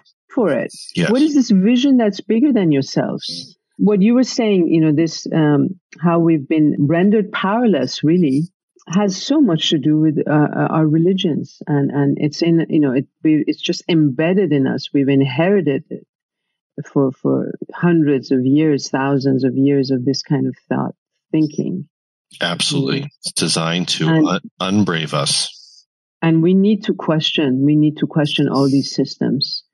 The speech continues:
Speaker 1: and not just say, "Oh yeah, so-and-so is a prophet and of God."
Speaker 2: <laughs>
Speaker 1: Which God?
Speaker 2: Well, he's probably is a prophet, P R O F I T, but he's probably
Speaker 1: Exactly.
Speaker 2: not a <laughs> prophet in any other regard. He's certainly profiting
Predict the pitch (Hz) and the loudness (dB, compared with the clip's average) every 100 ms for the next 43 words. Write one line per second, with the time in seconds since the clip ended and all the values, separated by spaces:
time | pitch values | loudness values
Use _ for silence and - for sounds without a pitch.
0 | _ _ _ 156 147 147 143 151 143 - | _ _ _ 0 2 2 0 -2 -6 -4
1 | 147 139 139 - _ - 175 226 190 190 | -2 0 -2 -6 _ -2 0 2 2 2
2 | 180 165 196 190 185 185 170 160 - - | 2 0 0 0 0 0 0 0 -4 -4
3 | 139 147 156 156 147 143 143 - - 135 | -4 -2 0 0 0 0 0 -2 -4 -2
4 | - 139 131 131 127 147 311 - - 196 | -2 -2 -2 0 0 0 0 -2 -4 -2
5 | 160 127 117 - _ - 113 113 113 - | -2 -2 -4 -8 _ -6 -4 -2 -4 -4
6 | 131 131 123 107 101 101 85 87 78 80 | -4 -2 0 -2 -2 -4 -6 -6 -6 -4
7 | 80 - 98 95 90 82 85 82 - 78 | -6 -4 -2 -2 -2 -2 -2 -2 -6 -6
8 | 82 - 80 - - _ _ - 85 82 | -6 -4 -6 -8 -14 _ _ -8 -4 -4
9 | - - 165 156 170 156 151 98 92 82 | -4 -2 0 0 0 0 0 -2 -4 -4
10 | 80 - - - - 117 101 95 95 80 | -6 -6 -6 -8 -6 -6 -6 -6 -6 -4
11 | 78 80 80 78 78 78 113 98 90 82 | -4 -4 -4 -4 -4 -4 -4 -4 -2 -4
12 | - - - 113 104 151 156 156 151 113 | -4 -6 -4 -4 -2 -2 -4 -2 -4 -4
13 | 131 123 123 117 82 - | -4 -2 -4 -4 -6 -10